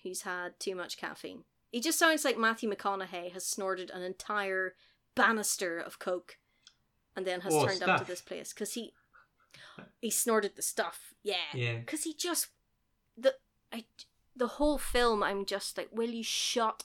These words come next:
Speaker 1: up? Oh my god, will you shut up?" He just has no inner monologue. It just all comes out.
Speaker 2: Yeah.
Speaker 1: So
Speaker 2: He's
Speaker 1: he's
Speaker 2: like,
Speaker 1: like,
Speaker 2: "I'm gonna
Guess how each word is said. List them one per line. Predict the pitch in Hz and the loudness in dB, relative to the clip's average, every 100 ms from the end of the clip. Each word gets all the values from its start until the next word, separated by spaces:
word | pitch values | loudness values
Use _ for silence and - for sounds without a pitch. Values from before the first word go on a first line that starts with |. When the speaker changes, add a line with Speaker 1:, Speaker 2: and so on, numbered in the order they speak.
| - | 2
Speaker 1:
up? | 202 185 - - - - _ _ _ | 2 2 -4 -10 -10 -10 _ _ _
Oh | 220 233 | -2 0
my | 233 | 0
god, | 226 202 202 | 4 6 8
will | 202 190 | 4 -4
you | 190 | -4
shut | - - 190 170 - | -2 0 0 0 0
up?" | 175 - - | -2 -2 -6
He | 226 | -2
just | 269 262 | -2 0
has | 247 233 | -2 0
no | 214 208 | 2 2
inner | 208 214 220 | 2 0 2
monologue. | 196 208 220 254 302 - _ _ _ _ | 2 2 2 2 0 -2 _ _ _ _
It | - | -6
just | 202 - | -6 2
all | 107 104 | 2 4
comes | 131 | 6
out. | 135 131 | 8 8
Speaker 2:
Yeah. | 120 - _ _ _ _ _ - _ _ _ _ | 6 -2 _ _ _ _ _ -20 _ _ _ _
Speaker 1:
So | - 233 | -2 4
Speaker 2:
He's | 220 - | 6 6
Speaker 1:
he's | |
Speaker 2:
like, | 196 185 | 6 10
Speaker 1:
like, | |
Speaker 2:
"I'm | 370 | 10
gonna | 277 | 10